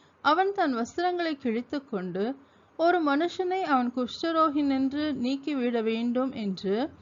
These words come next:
அவன் என்னிடத்தில் நிருபம் அனுப்புகிறதற்கு கொல்லவும் உயிர்ப்பிக்கவும் நான் என்ன தேவனா? இவன் என்னை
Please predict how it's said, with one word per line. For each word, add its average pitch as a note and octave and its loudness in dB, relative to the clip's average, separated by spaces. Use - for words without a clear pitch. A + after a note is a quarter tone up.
அவன் F4+ 4
என்னிடத்தில் C#4 2
நிருபம் C#4 0
அனுப்புகிறதற்கு A#3 0
கொல்லவும் C#4+ 4
உயிர்ப்பிக்கவும் C4 -2
நான் C4 4
என்ன C4+ 2
தேவனா? A3 -2
இவன் E4+ 2
என்னை A#3 -2